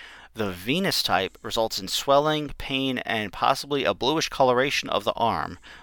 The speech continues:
The arterial type results in pain, coldness, and paleness of the arm.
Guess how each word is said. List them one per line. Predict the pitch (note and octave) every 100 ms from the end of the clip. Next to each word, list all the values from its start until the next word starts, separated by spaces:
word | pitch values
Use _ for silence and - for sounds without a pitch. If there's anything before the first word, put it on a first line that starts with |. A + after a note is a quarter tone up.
| -
The |
arterial | A2 - - F3+ A3+
type | E3 G2+ F2+ - - - -
results | B2+ C3 -
in | A#2+
pain, | - D3+ D3 C#3+
coldness, | - C#3+ F3 C#3+ A#2+ - -
and | B2+ A#2 G#2 -
paleness | - C#3 F3+ D#3+ C#2 -
of | B1+
the | B1+
arm. | A#1+ - -